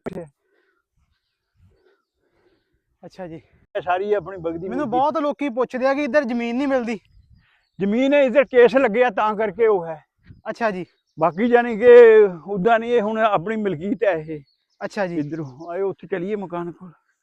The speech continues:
Speaker 2: ਇੱਧਰ ਕੀ ਕਿੱਲੇ ਦਾ ਰੇਟ ਵਗੈਰਾ ਕੀ ਆ ਅੰਕਲ ਜੀ?
Speaker 1: ਕਿੱਲੇ ਦਾ ਰੇਟ ਜਿਹੜਾ ਹੈ ਉਹ ਦੇਖੋ, ਜੇ ਤਾਂ ਕਿਸੇ ਨੂੰ ਪਸੰਦ ਆ ਗਈ, ਪੈਸਾ ਜਿਹਦੇ ਕੋਲ,
Speaker 2: ਹਾਂਜੀ।
Speaker 1: ਉਹਦਾ ਪਰਵਾਹ ਨਹੀਂ ਕਰਦਾ।
Speaker 2: ਹਾਂਜੀ।
Speaker 1: ਉਹਦਾ ਕਹਿੰਦਾ ਲਿਆਓ ਲੱਖ ਜਾਂ ਦੋ ਲੱਖ ਹੈ, ਵੀਹ ਵੀਹ ਕਿੱਲੇ ਵੀ, ਪੱਚੀ ਪੱਚੀ ਪਹਾੜੀ ਖਰੀਦੀ ਜਾਂਦੇ ਨੇ।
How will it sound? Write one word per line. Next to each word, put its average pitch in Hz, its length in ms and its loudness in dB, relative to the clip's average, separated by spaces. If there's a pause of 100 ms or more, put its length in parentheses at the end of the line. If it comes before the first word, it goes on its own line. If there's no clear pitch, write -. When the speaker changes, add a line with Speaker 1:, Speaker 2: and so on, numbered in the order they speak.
(880)
Speaker 2:
ਇੱਧਰ 214 200 -4
ਕੀ 269 180 -4
ਕਿੱਲੇ 262 280 -2
ਦਾ 277 100 6
ਰੇਟ 285 200 4
ਵਗੈਰਾ 277 260 0
ਕੀ 262 280 -2
ਆ 277 80 6
ਅੰਕਲ 262 200 -2
ਜੀ? 226 140 -4 (960)
Speaker 1:
ਕਿੱਲੇ 277 240 2
ਦਾ 269 160 2
ਰੇਟ 254 220 4
ਜਿਹੜਾ 247 300 2
ਹੈ 226 260 4
ਉਹ 240 640 4 (520)
ਦੇਖੋ, 175 280 -2
ਜੇ 208 140 2
ਤਾਂ 214 120 -2
ਕਿਸੇ 190 180 -4
ਨੂੰ 202 140 -8
ਪਸੰਦ 190 320 0
ਆ 190 80 6
ਗਈ, 196 120 -2
ਪੈਸਾ 175 340 0
ਜਿਹਦੇ 196 220 0
ਕੋਲ, 165 220 -6 (240)
Speaker 2:
ਹਾਂਜੀ। 185 300 -10 (140)
Speaker 1:
ਉਹਦਾ 190 180 2
ਪਰਵਾਹ 175 300 2
ਨਹੀਂ 220 100 -2
ਕਰਦਾ। 156 360 2 (160)
Speaker 2:
ਹਾਂਜੀ। 185 320 -8 (520)
Speaker 1:
ਉਹਦਾ 185 200 4
ਕਹਿੰਦਾ 190 240 4
ਲਿਆਓ 180 300 8
ਲੱਖ 175 280 6
ਜਾਂ 180 160 4
ਦੋ 165 180 2
ਲੱਖ 180 260 0
ਹੈ, 180 60 4
ਵੀਹ 165 180 -2
ਵੀਹ 208 120 -2
ਕਿੱਲੇ 175 220 2
ਵੀ, 175 100 2
ਪੱਚੀ 165 260 -6
ਪੱਚੀ 160 320 0
ਪਹਾੜੀ 151 380 2
ਖਰੀਦੀ 147 300 -2
ਜਾਂਦੇ 151 320 -2
ਨੇ। 151 120 -8